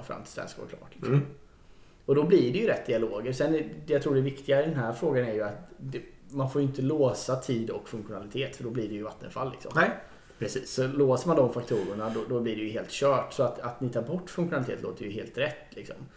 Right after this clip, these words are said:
Speaker 2: Exakt.
Speaker 1: Sen, sen så ska man ju inte göra det när det är två dagar kvar, utan det är snarare så att man ska börja med en tom backlog då, och sen, "Nu har vi två, tre veckor, vad ska vi försöka stoppa in? Vad är mest prioriterat?"
Speaker 2: Mm.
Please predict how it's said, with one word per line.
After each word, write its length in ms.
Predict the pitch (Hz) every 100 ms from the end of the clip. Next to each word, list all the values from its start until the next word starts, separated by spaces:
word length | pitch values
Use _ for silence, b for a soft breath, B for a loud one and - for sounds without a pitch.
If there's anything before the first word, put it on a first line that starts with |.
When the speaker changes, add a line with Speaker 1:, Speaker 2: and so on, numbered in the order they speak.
| B
Speaker 2:
Exakt. 340 | 127 127 127
Speaker 1:
Sen, 160 | - - - -
sen 220 | - 143 135
så 120 | 131
ska 140 | 160
man 80 | 170
ju 60 | 151
inte 140 | 127
göra 240 | 120 110
det 380 | 110 107 120 123 110 107 104 104 113 - -
när 140 | 123
det 80 | 110
är 60 | -
två 340 | - 120 113
dagar 260 | 107 101 95
kvar, 260 | - 135 139 117
utan 140 | 113
det 60 | 117
är 40 |
snarare 300 | 113 113 123
så 100 | 156
att 120 | 120
man 100 | 113
ska 140 | 107 113
börja 400 | 127 117 113 143
med 120 | 151
en 60 | 139
tom 280 | 123 147
backlog 420 | 156 120 - - 107
då, 60 |
och 220 | 101 120
sen, 180 | 117 104
"Nu 80 | 127
har 200 | 117 104
vi 60 | 104
två, 180 | 110
tre 140 | - 113
veckor, 360 | 110 - 123
vad 180 | 127 123
ska 140 | 117 107
vi 120 | 101
försöka 240 | - 107
stoppa 300 | 95 - -
in? 160 | 117 127
Vad 120 | 117
är 60 | 117
mest 260 | 110 -
prioriterat?" 340 | - 107 131 123
Speaker 2:
Mm. 340 | 139 - -